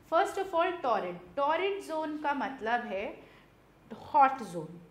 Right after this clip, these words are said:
ठीक है? Torrid word का मतलब ही होता है हॉट, यानी गर्म। तो that means this zone receives the maximum amount of heat throughout the year because sun rays इस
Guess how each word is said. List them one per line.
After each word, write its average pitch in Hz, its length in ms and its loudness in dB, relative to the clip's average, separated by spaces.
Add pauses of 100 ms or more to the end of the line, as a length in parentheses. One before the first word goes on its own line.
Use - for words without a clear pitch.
(160)
ठीक 254 140 -12
है? 370 100 -4 (120)
Torrid 226 460 -2
word 226 300 -2
का 294 120 0
मतलब 247 540 -2
ही 294 140 -8
होता 196 340 -4
है 214 220 -2 (580)
हॉट, - 340 2 (560)
यानी 247 260 -4 (160)
गर्म। 180 340 0 (440)
तो 311 120 -2 (100)
that 269 360 4
means 294 340 -4 (120)
this 415 280 -2 (300)
zone 233 420 -2
receives 294 480 -6
the 277 140 0
maximum 302 680 -4 (160)
amount 226 440 -6
of 285 180 -10
heat 262 400 -4
throughout 254 480 -2
the 247 160 -2
year 202 240 -2 (520)
because 285 600 2
sun 339 320 2
rays 262 300 -2
इस 254 140 -8